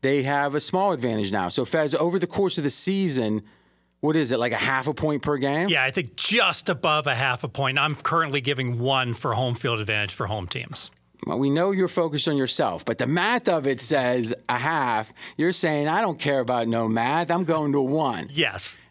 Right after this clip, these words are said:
Speaker 1: When you entered the season, understanding the, the, uh, limitations, the restrictions on fans, what was your assumption of what home field would be?
Speaker 2: One and a half.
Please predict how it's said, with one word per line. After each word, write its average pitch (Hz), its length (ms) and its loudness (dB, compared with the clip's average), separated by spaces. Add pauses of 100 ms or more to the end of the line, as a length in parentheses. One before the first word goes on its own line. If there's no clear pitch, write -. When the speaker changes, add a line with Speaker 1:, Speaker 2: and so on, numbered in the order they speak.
(200)
Speaker 1:
When 156 220 2
you 165 160 2
entered 190 480 0
the 147 80 0
season, 127 800 2 (440)
understanding 165 680 2
the, 143 240 0
the, 135 500 0 (140)
uh, 85 420 -14 (200)
limitations, 151 1120 0 (140)
the 123 80 2
restrictions 143 600 2
on 127 140 0
fans, 123 640 -2 (580)
what 147 220 2
was 151 180 2
your 147 120 4
assumption 160 600 2
of 120 80 0
what 113 140 0
home 117 180 0
field 113 240 0
would 95 160 -2
be? 85 160 0 (180)
Speaker 2:
One 139 420 0
and 160 120 0
a 151 60 0
half. 101 500 -6